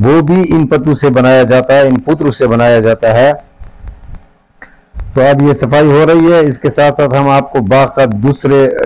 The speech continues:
जो दरख्त हैं, पौधे हैं, उनका नज़ारा भी करा रहे हैं। यहाँ पर अमरूद के भी खूबसूरत पौधे हैं, ये दे-, आप देख सकते हैं। इसके अलावा जो है आम के भी दरख्त हैं, लेकिन चूंकि अब आम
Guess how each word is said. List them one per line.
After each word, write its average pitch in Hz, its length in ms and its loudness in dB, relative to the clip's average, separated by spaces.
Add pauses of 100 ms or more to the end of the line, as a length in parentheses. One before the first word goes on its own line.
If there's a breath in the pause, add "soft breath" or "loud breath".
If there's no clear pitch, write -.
जो 131 400 2
दरख्त 131 420 0
हैं, 131 140 2
पौधे 127 360 0
हैं, 131 200 2
उनका 135 300 0
नज़ारा 131 340 2
भी 135 120 0
करा 131 300 2
रहे 131 180 2
हैं। 127 320 -4 (380 soft breath)
यहाँ 123 140 0
पर 127 140 0
अमरूद 127 440 0
के 135 200 -2
भी 131 160 2
खूबसूरत 127 520 -2
पौधे 123 360 -2
हैं, 127 100 0
ये 123 140 2
दे-, 110 320 -4
आप 123 120 0
देख 131 240 -2
सकते 127 360 -4
हैं। 120 220 -2 (500 soft breath)
इसके 139 280 -2
अलावा 127 340 2
जो 117 200 0
है 127 120 2 (120)
आम 139 220 0
के 139 180 -2
भी 131 120 0
दरख्त 127 360 -2
हैं, 131 140 2
लेकिन 127 200 0
चूंकि 143 340 -2
अब 135 260 0 (180)
आम 147 440 0